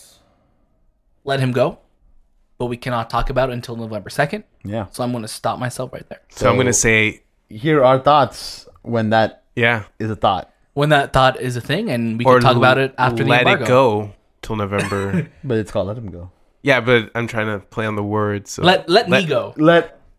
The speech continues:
Speaker 2: let Anthony go now with his movies.
Speaker 1: Yeah.
Speaker 3: Um, <laughs> I started off the week with From Dusk Till Dawn, the, you know, the George Clooney,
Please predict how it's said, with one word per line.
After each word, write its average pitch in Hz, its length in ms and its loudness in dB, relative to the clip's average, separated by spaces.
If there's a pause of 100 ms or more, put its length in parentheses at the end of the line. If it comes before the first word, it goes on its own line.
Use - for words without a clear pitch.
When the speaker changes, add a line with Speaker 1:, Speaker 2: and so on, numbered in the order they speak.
(280)
Speaker 2:
let 214 340 2 (340)
Anthony 139 280 0
go 117 160 2
now 107 160 0
with 104 80 -2
his 107 160 -4
movies. 92 280 -6
Speaker 1:
Yeah. 113 100 -6 (500)
Speaker 3:
Um, 139 720 6 (280)
<laughs> - 60 -8
I 156 80 4
started 226 240 6
off 208 160 6
the 196 80 2
week 160 240 2
with 127 360 4 (500)
From 123 160 -6
Dusk 127 220 0
Till 156 80 -4
Dawn, 120 260 2 (640)
the, 107 320 0
you 117 80 -4
know, 104 220 -6
the 107 160 -10
George 110 340 -2
Clooney, 113 480 -4